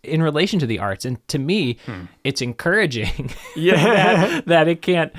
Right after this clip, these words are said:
Speaker 1: rep-, you know, uh,
Speaker 2: Mm.
Speaker 1: replicate or, uh, surpass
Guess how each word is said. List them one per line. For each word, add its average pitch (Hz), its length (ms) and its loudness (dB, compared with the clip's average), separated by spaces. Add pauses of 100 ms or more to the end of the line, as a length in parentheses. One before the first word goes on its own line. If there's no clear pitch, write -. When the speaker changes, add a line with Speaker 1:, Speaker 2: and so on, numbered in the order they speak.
(220)
Speaker 1:
rep-, 156 420 2
you 151 120 -2
know, 127 200 -2
uh, - 60 -16 (340)
Speaker 2:
Mm. 117 540 0
Speaker 1:
replicate 151 840 0
or, 117 560 -2 (380)
uh, 110 400 -4
surpass 131 920 -2